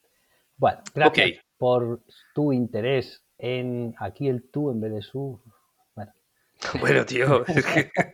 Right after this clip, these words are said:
Speaker 1: <laughs> Bueno, vale, gracias por tu interés en nuestra marca, Fernando. Cualquier otra duda, contacta con nosotros o visítanos a nuestro punto de venta,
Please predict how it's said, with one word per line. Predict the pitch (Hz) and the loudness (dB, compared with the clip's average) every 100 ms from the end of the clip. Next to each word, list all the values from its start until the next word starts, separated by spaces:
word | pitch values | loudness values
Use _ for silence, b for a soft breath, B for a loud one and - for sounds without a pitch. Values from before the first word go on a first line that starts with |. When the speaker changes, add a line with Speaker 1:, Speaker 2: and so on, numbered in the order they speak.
| 185 - - - | -2 -2 -4 -10
Speaker 1:
<laughs> | 240 240 226 - 247 220 208 - - 151 262 214 - | -8 -4 -2 0 -2 -2 -4 -6 -8 -4 -2 -2 0
Bueno, | 123 131 123 | 4 4 4
vale, | 110 117 120 95 | 2 2 2 0
gracias | 107 120 120 120 | 2 2 0 -2
por | 131 117 | 0 0
tu | |
interés | 131 135 143 151 113 | 0 2 2 2 0
en | |
nuestra | 101 98 95 | -8 -6 -6
marca, | 107 123 107 | -2 -2 -2
Fernando. | - 104 113 113 98 82 _ _ _ _ _ _ _ _ _ _ _ | -6 -8 -8 -6 -6 -10 _ _ _ _ _ _ _ _ _ _ _
Cualquier | - 120 117 139 139 | -2 0 0 0 0
otra | 123 117 107 | 2 2 2
duda, | 120 143 175 190 185 | 2 2 2 0 -4
contacta | - 107 107 104 | -10 -8 -6 -6
con | 101 | -8
nosotros | 113 113 165 180 151 | -8 -6 -6 -4 -2
o | |
visítanos | 113 107 110 107 | -4 -4 -6 -6
a | 107 | -6
nuestro | 101 - | -8 -8
punto | 101 110 107 | -10 -8 -6
de | 107 104 | -6 -4
venta, | 110 120 117 120 | -4 -6 -6 -6